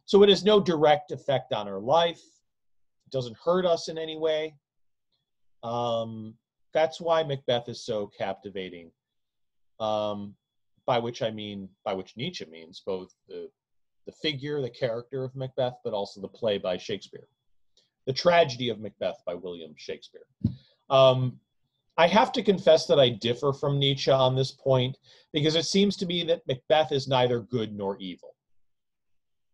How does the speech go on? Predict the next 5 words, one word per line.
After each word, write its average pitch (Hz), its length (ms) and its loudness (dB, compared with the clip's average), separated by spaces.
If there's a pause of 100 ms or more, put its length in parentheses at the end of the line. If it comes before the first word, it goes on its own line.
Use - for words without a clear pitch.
(540)
Nietzsche 165 400 -2
sees 135 400 -4
Macbeth 107 360 -4
as 98 140 -8
evil. 92 320 -12